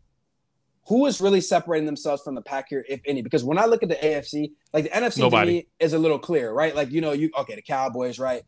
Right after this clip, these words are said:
Speaker 1: You got the Cardinals, Packers, and then everybody else, and the Bucs, sorry, and then everybody else just kinda fits in after those four, right? Like, and then you kinda just do it. The, the A F C, like, Trey, every single week, I'm like, "Yeah, this is the best team in the A F C.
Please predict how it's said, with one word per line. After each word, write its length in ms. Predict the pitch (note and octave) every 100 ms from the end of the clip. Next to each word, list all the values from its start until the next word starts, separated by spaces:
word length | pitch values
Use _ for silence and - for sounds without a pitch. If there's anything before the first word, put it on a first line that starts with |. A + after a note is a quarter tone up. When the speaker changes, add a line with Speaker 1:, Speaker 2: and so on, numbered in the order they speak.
| _ -
Speaker 1:
You 80 | B2+
got 120 | C#3+
the 60 | B2+
Cardinals, 420 | D3+ D3 C#3+ C3+
Packers, 500 | - C#3+ - C#3 B2+
and 100 | B2+
then 80 | B2
everybody 380 | F3+ F#3 E3 D#3
else, 180 | D3+ D3
and 100 | D#3+
the 60 | D3
Bucs, 240 | C#3 C3+
sorry, 300 | - B2 A#2+
and 80 | B2
then 80 | D3
everybody 260 | D#3+ D#3 D3+
else 160 | C#3+
just 140 | C3+ -
kinda 160 | B2+
fits 260 | - C#3+ -
in 80 | B2+
after 200 | A#2 A#2+
those 240 | A2 G#2+
four, 260 | - G#2 F#2
right? 180 | A2 A2
Like, 180 | A2+ A2
and 100 | A2+
then 200 | A2+ G#2+ - _ _
you 100 | C3
kinda 180 | C#3+ C3
just 140 | A#2+
do 80 | C#3+
it. 80 | - - _ _ -
The, 120 | - _ _ _
the 180 | D3+ E3
A 120 | G#3
F 100 | A#3
C, 200 | - A3
like, 280 | G3 C#3 -
Trey, 260 | - E3+ A2+
every 220 | C#3+ D#3+
single 260 | E3 F#3+ D3
week, 160 | E3 D#3+
I'm 100 | C3+
like, 220 | C3+ A#2+ - _ _ _ -
"Yeah, 100 | C#3
this 120 | D3
is 20 |
the 60 | C3+
best 180 | B2+ -
team 100 | A#2+
in 40 |
the 60 | A#2
A 180 | A2
F 60 | G#2+
C. 220 | - F2+